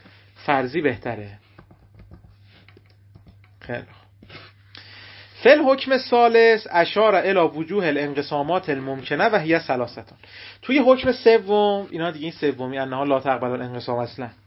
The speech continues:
اشاره کرده به وجوه انقسامات ممکنه، یعنی چند جور می‌شه انقسام کرد. و هی ثلاثه. خب چی ان اونا؟ و ذالک لان الاجسام اما ان تقبل الانفکاک و تشکل به عسرن کل اشیاء صلبه، یا اینکه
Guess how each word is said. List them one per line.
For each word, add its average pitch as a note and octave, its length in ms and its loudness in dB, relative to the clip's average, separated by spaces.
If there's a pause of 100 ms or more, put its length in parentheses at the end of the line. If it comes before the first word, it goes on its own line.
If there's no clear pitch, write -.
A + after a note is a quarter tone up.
(540)
اشاره A3+ 400 6
کرده C#4+ 360 4
به A3 60 -8
وجوه G#3+ 440 -4
انقسامات E3 720 -2
ممکنه، C#3+ 480 -4
یعنی F3 180 -4
چند B3 340 2
جور F#3+ 120 0
می‌شه D#3 220 -4
انقسام C3 400 -8
کرد. C3 200 -8
و F3 40 0
هی F#3 200 2
ثلاثه. E3+ 480 0 (880)
خب A#3 180 -2
چی - 200 0
ان C#4 120 2
اونا؟ E3+ 380 0
و F3+ 80 2
ذالک F#3 400 2
لان E3 420 2
الاجسام D3 720 -2
اما F3 380 0
ان C#3 120 -2
تقبل D#3+ 420 2
الانفکاک C3 800 -2
و B2+ 80 -4
تشکل C3+ 600 -4
به B2 100 -6
عسرن C#3 680 -2 (600)
کل B3+ 160 6
اشیاء G#3+ 340 2
صلبه، A#2 420 -10 (560)
یا A#3+ 140 6
اینکه G3+ 400 0